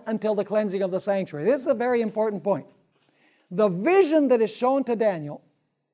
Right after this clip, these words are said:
goes from the times of the ram to the he-goat, and then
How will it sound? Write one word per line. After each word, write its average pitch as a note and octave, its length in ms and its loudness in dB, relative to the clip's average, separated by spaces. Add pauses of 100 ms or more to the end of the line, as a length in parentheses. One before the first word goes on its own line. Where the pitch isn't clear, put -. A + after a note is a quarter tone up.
(960)
goes C#4 460 8
from A#3+ 380 2
the G#3+ 100 0
times A#3+ 560 0
of F#3 140 -4
the G3 100 0
ram C4+ 480 4 (420)
to G#3 120 -2
the G3+ 100 4
he-goat, B3+ 760 2 (640)
and A3+ 240 2
then C4+ 240 4